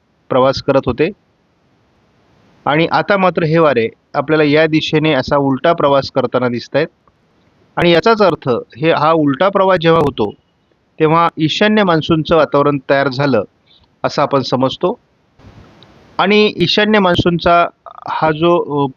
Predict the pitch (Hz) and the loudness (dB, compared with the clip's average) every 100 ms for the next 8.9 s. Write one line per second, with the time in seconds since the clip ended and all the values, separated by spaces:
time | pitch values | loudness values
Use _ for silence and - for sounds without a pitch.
0 | _ _ _ _ _ _ - 135 127 143 | _ _ _ _ _ _ -2 0 0 -2
1 | 156 147 147 - - _ - 135 156 156 | 2 2 2 -2 -18 _ -16 -2 0 0
2 | 101 - _ _ _ _ _ 151 180 190 | -2 -6 _ _ _ _ _ -2 0 2
3 | 170 170 170 147 147 139 127 - - 180 | 2 2 2 0 0 -2 -2 -6 -10 -12
4 | _ _ _ _ _ _ _ - 120 - | _ _ _ _ _ _ _ -8 -4 -2
5 | 214 190 185 190 143 147 _ - 175 190 | 0 0 2 2 2 0 _ -6 -4 -2
6 | 208 147 110 - _ _ _ _ - 135 | 0 -2 -2 -12 _ _ _ _ -6 0
7 | 170 175 180 160 139 175 180 170 160 175 | 2 2 2 0 0 0 0 0 -2 -2
8 | 156 165 160 135 127 131 110 90 | -2 -2 0 0 0 -4 -4 -6